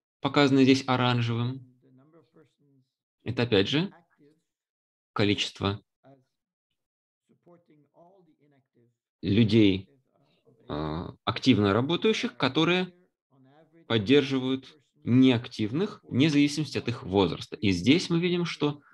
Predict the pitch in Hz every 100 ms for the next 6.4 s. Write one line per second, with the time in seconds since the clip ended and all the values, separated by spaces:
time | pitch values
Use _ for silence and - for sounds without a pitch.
0 | _ - 107 107 113 - 110 101 101 98
1 | 147 - 107 95 104 104 104 - _ _
2 | - 92 92 90 101 101 107 123 127 -
3 | 85 95 - 113 92 87 92 90 90 -
4 | 101 82 73 - - - - 92 82 101
5 | 113 - 151 _ _ - - 113 120 107
6 | 101 - 104 101